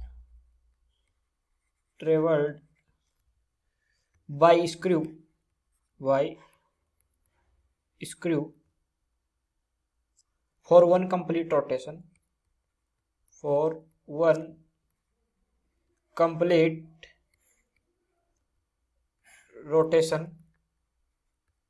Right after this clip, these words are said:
of head, of head is called pitch of a screw, ठीक है, of head, ठीक है।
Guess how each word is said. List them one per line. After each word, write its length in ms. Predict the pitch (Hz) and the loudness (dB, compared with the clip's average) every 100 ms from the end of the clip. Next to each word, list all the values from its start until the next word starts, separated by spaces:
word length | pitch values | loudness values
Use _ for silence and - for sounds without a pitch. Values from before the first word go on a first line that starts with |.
| _ _ _ _ _ _ _ _ _ _ _ _ _ _ _ _ _ _ _ _ _ _ _ _ _ _ _ _ | _ _ _ _ _ _ _ _ _ _ _ _ _ _ _ _ _ _ _ _ _ _ _ _ _ _ _ _
of 240 | 151 151 175 - - - _ _ _ _ _ _ _ _ | 0 0 0 -8 -20 -20 _ _ _ _ _ _ _ _
head, 440 | - - 117 110 110 _ _ _ _ _ _ - | -18 -12 -10 -12 -18 _ _ _ _ _ _ -14
of 260 | 143 165 - | -12 -12 -12
head 320 | 131 117 113 _ _ _ 156 | -10 -10 -12 _ _ _ -20
is 160 | 147 | -8
called 400 | - 170 202 - | 2 4 4 0
pitch 180 | 185 180 | -8 -2
of 180 | 170 165 | -2 -2
a 60 | 220 - | -6 -6
screw, 240 | - - - - | -18 -20 -14 -6
ठीक 120 | 214 | -6
है, 60 | 214 _ _ _ _ _ _ _ | -6 _ _ _ _ _ _ _
of 220 | 139 160 - | -6 -6 -6
head, 240 | 117 110 - _ _ | -14 -14 -16 _ _
ठीक 100 | - | -14
है। 120 | - | -14